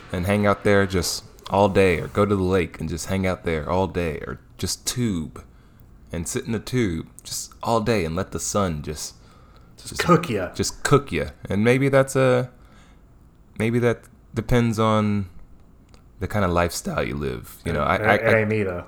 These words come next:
Speaker 1: I, I can't,
Speaker 2: Mm.
Speaker 1: yeah, that's not me. I mean, I can hang out in the sun. I like being outside,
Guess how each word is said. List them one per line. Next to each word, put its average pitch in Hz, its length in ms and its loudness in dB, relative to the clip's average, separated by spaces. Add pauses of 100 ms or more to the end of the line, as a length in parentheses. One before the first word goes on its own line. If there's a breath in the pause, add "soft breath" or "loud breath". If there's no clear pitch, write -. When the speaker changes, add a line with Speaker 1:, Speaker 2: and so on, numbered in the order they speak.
(160)
Speaker 1:
I, 104 160 0
I 104 80 2
can't, 117 360 0
Speaker 2:
Mm. 104 220 -6 (200)
Speaker 1:
yeah, 76 440 0
that's - 180 -4
not 101 200 2
me. 76 280 -2
I - 60 -2
mean, 98 120 4
I 120 60 4
can 123 140 -4
hang 117 180 4
out 113 60 6
in - 60 -2
the 101 80 -2
sun. 110 240 2
I 98 40 0
like 98 380 0
being 98 260 0
outside, 98 540 2